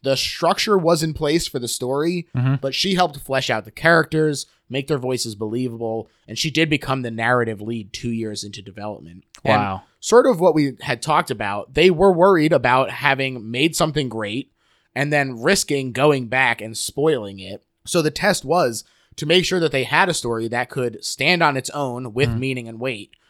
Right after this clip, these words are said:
Speaker 1: but also be additive, so that there's an even bigger narrative that
Speaker 2: Yeah.
Speaker 1: was also honest and respectful to the next moves the characters would make.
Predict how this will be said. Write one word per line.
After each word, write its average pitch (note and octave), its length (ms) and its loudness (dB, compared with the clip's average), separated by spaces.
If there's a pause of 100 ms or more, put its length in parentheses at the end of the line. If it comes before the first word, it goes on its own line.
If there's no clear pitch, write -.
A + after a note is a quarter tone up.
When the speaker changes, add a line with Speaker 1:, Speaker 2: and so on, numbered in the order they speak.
(200)
Speaker 1:
but C#3+ 260 -2
also C3 720 0 (240)
be C3+ 240 -4
additive, G#2+ 520 -4 (340)
so - 160 -4
that C#3 120 0
there's D3 220 0
an C#3+ 100 -6
even D3+ 360 -2
bigger D3+ 400 4
narrative A#2 680 -4 (180)
that G#2+ 120 0
Speaker 2:
Yeah. - 20 -2
Speaker 1:
was C3+ 160 -2
also C#3 560 0
honest B2 400 -2
and A#2+ 140 -10
respectful A2+ 520 -6
to - 100 -18
the G2+ 100 -16
next A2 320 -8
moves G#2+ 260 -8
the - 80 -14
characters F#2+ 640 -16
would G2 100 -18
make. A#2+ 340 -10